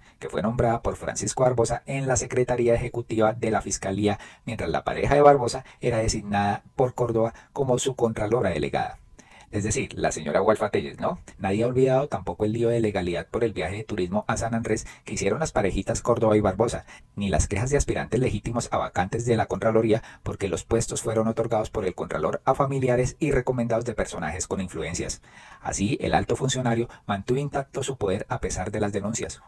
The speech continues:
Un genio. En ese mar de dudas éticas no podría faltar la controversia por los títulos universitarios del aspirante a procurador.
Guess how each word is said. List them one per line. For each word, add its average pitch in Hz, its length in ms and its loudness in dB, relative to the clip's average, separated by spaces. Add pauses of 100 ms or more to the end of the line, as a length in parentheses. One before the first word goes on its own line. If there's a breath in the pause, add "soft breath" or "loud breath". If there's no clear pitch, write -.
(140)
Un 107 140 -4
genio. - 460 0 (420 loud breath)
En - 140 -8
ese 117 180 2
mar 127 220 2
de 127 120 6
dudas 117 400 6
éticas 113 440 2 (200 loud breath)
no 135 120 -4
podría 131 260 6
faltar 123 300 0
la 123 100 0
controversia 113 540 0
por 110 180 0
los - 180 -2
títulos 123 380 -2
universitarios 101 640 -2
del 117 140 2
aspirante 85 420 -2
a 95 60 -2
procurador. 101 540 2